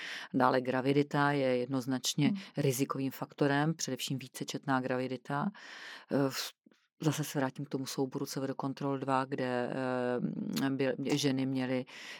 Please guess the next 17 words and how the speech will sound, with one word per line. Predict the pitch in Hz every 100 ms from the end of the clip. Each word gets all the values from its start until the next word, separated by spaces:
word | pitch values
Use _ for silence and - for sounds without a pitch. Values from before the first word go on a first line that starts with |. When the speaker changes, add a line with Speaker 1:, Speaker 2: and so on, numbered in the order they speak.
| -
Speaker 1:
které, | - 143 135
o, | - 143 143 135 135
které | - 135 127
měly | 135 131 131
žilní | 139 131 135
onemocnění, | 135 131 - - 131 127
byly, | 127 123 123 123 - - - -
eh, | - 131
nejčastěji | 131 - 127 - 135
po | 139
dvou | 127 127
graviditách, | 123 123 123 - 120 117
po | 135
dvou | 123
těhotenstvích. | 120 123 123 120 - - 107 - _ _ -
Takže, | 180 147 156 147 143 -
eh, | 151 147